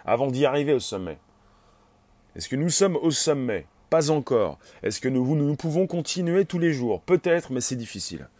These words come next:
Et, euh, la régularité, ça demande des efforts, mais beaucoup plus encore. Euh, euh, celui qui a fait, a fait. Et la traduction littérale.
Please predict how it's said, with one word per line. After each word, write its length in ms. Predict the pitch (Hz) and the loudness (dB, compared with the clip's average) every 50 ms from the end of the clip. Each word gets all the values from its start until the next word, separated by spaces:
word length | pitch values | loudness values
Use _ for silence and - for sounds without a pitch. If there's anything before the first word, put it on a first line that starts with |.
| - - - - - - - - | -20 -20 -20 -20 -20 -20 -18 -10
Et, 320 | - 92 92 87 80 78 73 | -8 -6 -6 -4 -6 -6 -6
euh, 160 | 71 69 64 | -8 -8 -8
la 140 | 67 85 95 | -10 -8 -6
régularité, 760 | 117 127 123 143 139 120 117 117 101 - 135 151 165 165 - - | -4 -2 2 2 2 2 2 0 -4 -2 -2 -2 -2 -2 -4 -6
ça 220 | - - - 127 | -6 -4 -4 -2
demande 260 | 127 131 135 139 131 117 | -2 -2 -2 -2 0 -2
des 220 | 120 117 101 113 | -2 -2 -2 -4
efforts, 400 | 117 - - 143 147 160 165 151 | -4 -2 2 4 4 4 4 2
mais 100 | 117 101 | 0 -2
beaucoup 300 | 110 127 123 - - 113 | -2 -2 -4 -4 -6 -10
plus 260 | - - 147 139 - | -8 -8 -6 -6 -6
encore. 480 | 117 104 - 123 123 135 156 175 170 160 - - - - - - - - - - - | -6 -6 -4 -2 0 2 2 0 -2 -4 -12 -16 -16 -16 -14 -16 -16 -20 -20 -14 -10
Euh, 580 | - 104 104 104 101 101 98 98 101 98 98 98 - - - - - - _ - - - - _ _ _ _ _ _ - _ - - - | -8 -6 -6 -4 -4 -6 -6 -6 -8 -10 -10 -12 -14 -18 -20 -20 -20 -18 _ -12 -12 -12 -14 _ _ _ _ _ _ -20 _ -20 -14 -12
euh, 260 | 90 - - 55 110 107 | -10 -10 -10 -10 -6 -4
celui 420 | - - - 151 156 175 202 196 | -4 -2 0 0 0 0 0 -2
qui 220 | 170 - - 160 | -2 2 4 6
a 80 | 147 143 | 6 6
fait, 280 | - - 185 202 196 - | 4 0 0 0 0 2
a 120 | 147 151 | 2 2
fait. 300 | 135 - - 113 92 95 - _ - _ _ _ _ _ _ _ - - | 2 2 0 -2 -2 -4 -8 _ -20 _ _ _ _ _ _ _ -8 -4
Et 100 | 139 135 | 0 2
la 140 | 135 135 | 2 2
traduction 580 | - - 151 143 147 143 - - - 190 190 151 | 0 0 -2 -2 -2 -2 -4 -4 -4 -4 -4 -4
littérale. 800 | 113 139 165 214 190 - 220 190 175 160 143 120 110 98 95 | -2 -2 0 0 0 4 4 4 6 6 6 4 4 4 0